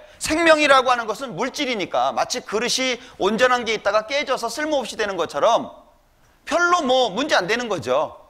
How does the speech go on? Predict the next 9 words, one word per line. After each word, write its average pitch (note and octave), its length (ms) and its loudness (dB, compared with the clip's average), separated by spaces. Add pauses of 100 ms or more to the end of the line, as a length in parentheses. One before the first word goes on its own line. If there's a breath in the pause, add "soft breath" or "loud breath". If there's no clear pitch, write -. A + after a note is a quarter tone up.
(260 loud breath)
거기다가 A#3+ 500 6
간섭할 B3 500 2
수 B3+ 120 -2
있는 A#3+ 160 -6
신이 D#4 280 -2
없어요. E3 640 2 (200)
이러니까 A#3+ 360 0
막가파 F3+ 420 0
나오잖아요. G2+ 760 -4